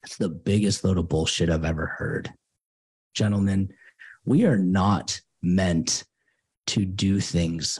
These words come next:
alone. We are meant to thrive in tribes and thrive in community.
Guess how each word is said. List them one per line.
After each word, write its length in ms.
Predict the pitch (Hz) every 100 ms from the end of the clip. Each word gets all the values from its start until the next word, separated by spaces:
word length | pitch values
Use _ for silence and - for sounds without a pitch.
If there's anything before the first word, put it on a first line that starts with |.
| -
alone. 500 | 80 80 80 73 - _ -
We 240 | 98 120 120
are 100 | 101
meant 300 | 110 90 -
to 200 | 101 90
thrive 880 | - - 101 107 107 101 90 - -
in 300 | 107 92 82
tribes 760 | - - 101 101 98 90 80 -
and 240 | 101 -
thrive 440 | - 107 117 110 98
in 220 | 85 101
community. 800 | - 104 92 104 104 87 82 76